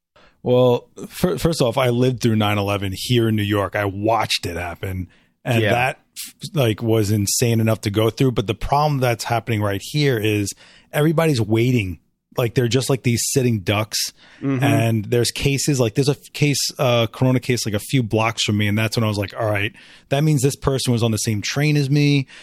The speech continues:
Speaker 1: That means that there was two weeks of, like, this incubation thing." You know, that's the, that's the scary part, is we can't
Speaker 2: Yep.
Speaker 1: tell who has it. And everyone's talking about it just being, uh,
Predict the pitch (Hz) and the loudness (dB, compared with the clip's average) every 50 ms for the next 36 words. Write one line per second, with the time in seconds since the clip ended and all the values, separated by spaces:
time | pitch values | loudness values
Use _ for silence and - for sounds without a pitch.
0 | - - _ - 120 123 127 127 127 127 127 127 104 98 120 113 110 110 104 - | -20 -6 _ -2 0 0 0 0 0 2 2 0 0 0 0 0 0 -2 -2 0
1 | 117 107 107 - - - - 143 127 123 127 117 - - 127 107 104 117 107 - | 0 0 0 -2 -4 -2 0 2 2 2 2 0 0 0 0 0 0 -2 -2 -2
2 | - 101 - 120 110 - - 101 92 147 147 151 139 - - 143 135 - - 147 | -4 -4 -4 -4 -4 -4 -6 -4 -2 0 0 0 0 0 0 0 0 0 0 0
3 | 139 135 131 143 165 160 135 131 - - 156 170 - - 175 143 - 151 165 - | 0 2 2 2 2 2 0 0 -2 -2 -2 0 0 -2 -2 0 -2 -2 -2 0
4 | - 143 - - 165 151 143 - 110 101 92 101 92 - - 123 123 117 113 - | -2 -2 0 0 0 0 2 0 -2 -2 -2 -4 -6 -4 -2 0 0 -2 -2 -2
5 | 123 139 120 110 110 110 107 - - - - _ _ - 151 151 139 139 139 139 | -2 0 0 0 0 -2 -2 -4 -8 -14 -20 _ _ 0 2 2 4 4 4 4
6 | 127 131 135 104 - - - 131 127 123 123 120 123 131 127 123 - - 131 123 | 4 2 0 0 -4 -6 -2 0 0 2 2 2 2 2 2 0 0 -2 -2 -2
7 | 117 - 123 117 117 113 107 95 - 110 95 - - 113 113 110 110 104 - - | -2 0 0 0 0 0 0 -2 -4 -6 -4 -2 -2 0 0 0 0 -2 -4 -8
8 | - - - - - _ _ _ - - 113 110 110 110 107 107 107 | -16 -20 -20 -20 -20 _ _ _ -8 -4 -2 -2 0 0 -2 -2 -4